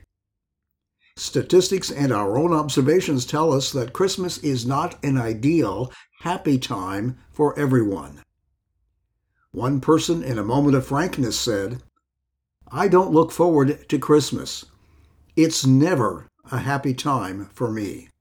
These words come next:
For some, that comes from unhappy memories, and for others from the loss of people who will not be here for Christmas. This Advent season, our focus will be on the Christmas you've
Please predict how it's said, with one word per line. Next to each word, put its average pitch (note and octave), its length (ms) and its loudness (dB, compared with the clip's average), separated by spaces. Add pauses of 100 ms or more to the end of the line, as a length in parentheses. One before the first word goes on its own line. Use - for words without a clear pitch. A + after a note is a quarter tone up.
(1600)
For G2 140 -8
some, D3+ 340 -2
that C#3+ 200 0
comes D#3+ 280 -2
from D#3+ 260 0
unhappy D#3+ 460 0
memories, D#3+ 720 0 (540)
and F#3 220 -4
for G3 180 6
others E3 300 4
from D#3 180 0
the D#3 80 4
loss D3+ 400 0
of F#3+ 140 -8
people C#3+ 320 2
who D#3 120 6
will D3+ 200 8
not D#3+ 380 0
be D#3 180 2
here B2 500 0 (160)
for C3 200 -2
Christmas. - 640 -4 (920)
This D#3 300 6
Advent D#3 380 0
season, C3+ 540 2
our F#2+ 220 -6
focus E3 440 4
will E3+ 140 4
be D#3 180 6
on D#3 420 2
the A2 140 -8
Christmas G3+ 800 -2
you've A2+ 280 -2